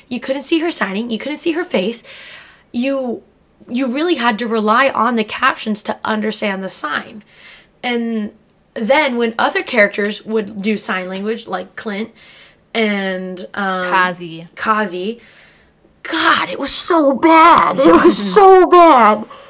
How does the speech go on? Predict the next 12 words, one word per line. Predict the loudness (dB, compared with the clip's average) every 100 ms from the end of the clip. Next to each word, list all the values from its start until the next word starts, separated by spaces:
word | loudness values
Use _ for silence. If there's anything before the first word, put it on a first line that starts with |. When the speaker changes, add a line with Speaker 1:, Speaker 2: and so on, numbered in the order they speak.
| -20 -10
Speaker 1:
Like, | -6 -6 -8 -20 _ _ _ _ _ _ _ -4
oh | -2 -2
my | -2 -2
God. | -2 -2 -6 -12 _ _ _ _ _ -18
Just, | -14 -14 -16 -20 -18
uh, | -10 -6 -4 0 0 -2 -4
like, | -6 -6 -8 -6
I | 0 0 0
love | -2 -2 -4 -8 -18 _ _ _ _
deaf | -4 -4 -4
Clint | -10 -6
Barton. | -2 -2 -2 -8